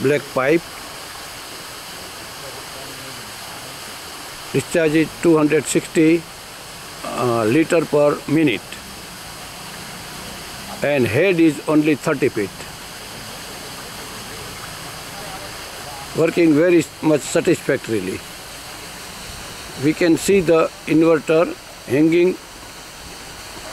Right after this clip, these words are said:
on one side, and entire eight panels are mounted on the trolley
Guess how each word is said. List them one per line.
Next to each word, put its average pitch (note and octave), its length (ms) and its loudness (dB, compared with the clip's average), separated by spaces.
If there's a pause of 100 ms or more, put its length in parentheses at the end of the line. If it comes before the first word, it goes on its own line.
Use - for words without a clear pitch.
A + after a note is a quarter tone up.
(720)
on C#3 220 6
one D#3 200 8
side, D#3+ 400 4 (1080)
and C#3+ 300 4
entire F3 580 4 (480)
eight F#3 200 4 (120)
panels E3+ 500 6 (140)
are D3 300 2 (200)
mounted D#3 480 4 (120)
on C#3+ 160 6
the C3 100 4 (120)
trolley E3 520 6